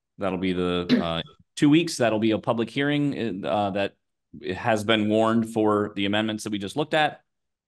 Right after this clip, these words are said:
Um, being the second meeting of the month, that's typically the one that y'all said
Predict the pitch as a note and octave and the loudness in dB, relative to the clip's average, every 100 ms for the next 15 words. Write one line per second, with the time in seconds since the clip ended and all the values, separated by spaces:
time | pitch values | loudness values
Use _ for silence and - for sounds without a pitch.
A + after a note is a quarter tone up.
0 | _ F#2 F#2 F2+ F2+ F2+ - _ _ _ | _ -2 -2 -2 -2 -6 -10 _ _ _
1 | _ _ _ _ _ - A2 G#2+ G#2 C#3+ | _ _ _ _ _ -4 -2 0 0 -2
2 | C#3 C3 B2 A#2+ A#2+ A#2 A2+ G2+ - A2+ | 0 -2 -2 -2 -4 -6 -6 -8 -8 -8
3 | G#2+ A2 G#2 G2+ G2 G2 F#2+ - F2 F#2+ | -6 -2 0 0 -2 -2 -4 -8 -2 0
4 | F#2+ F2+ F2 - G2 F2+ | 0 -2 -6 -6 -4 -4